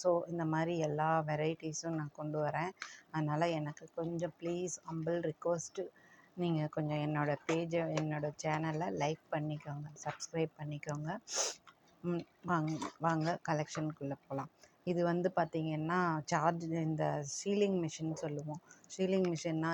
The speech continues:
நீங்க வந்து ஒரு பாக்கெட்டை ஓப்பன் பண்றீங்க, அந்த ஓப்பன் பண்ற பாக்கெட்டை வந்து மறுபடியும் அப்படியே மூடி வைக்கிறதோ இல்ல ஏதோ இருந்தா அதுக்கு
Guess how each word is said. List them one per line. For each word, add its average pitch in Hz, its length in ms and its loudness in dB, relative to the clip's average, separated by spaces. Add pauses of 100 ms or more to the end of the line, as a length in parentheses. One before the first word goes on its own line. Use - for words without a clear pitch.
நீங்க 160 240 0
வந்து 156 320 0 (100)
ஒரு 160 360 2
பாக்கெட்டை 156 440 0
ஓப்பன் 165 400 2
பண்றீங்க, 151 420 -2 (120)
அந்த 151 180 -2
ஓப்பன் 175 460 6
பண்ற 147 300 2 (100)
பாக்கெட்டை 156 460 2 (100)
வந்து 147 420 -2
மறுபடியும் 156 380 0
அப்படியே 156 200 0 (140)
மூடி 165 300 0
வைக்கிறதோ 160 500 2 (480)
இல்ல 175 240 6
ஏதோ 160 140 8
இருந்தா 156 260 2 (100)
அதுக்கு 151 220 0